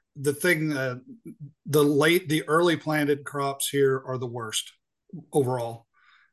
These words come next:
Um, so anything April planted is definitely lagging way behind May, and even early June planted corn is much, much, much better than the April, early May corn.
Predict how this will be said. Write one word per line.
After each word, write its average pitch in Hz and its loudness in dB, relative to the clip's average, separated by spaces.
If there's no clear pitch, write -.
Um, 120 -6
so 131 -2
anything 147 2
April 135 0
planted 127 -6
is 123 -2
definitely 131 0
lagging 117 -6
way 127 0
behind 123 -6
May, 120 -6
and 127 -8
even 139 0
early 135 -2
June 123 -4
planted 120 -8
corn 117 -10
is 110 -10
much, 123 -4
much, 120 -8
much 120 -4
better 113 -8
than 113 -14
the 120 -14
April, 110 -10
early 117 -6
May 113 -12
corn. 123 -14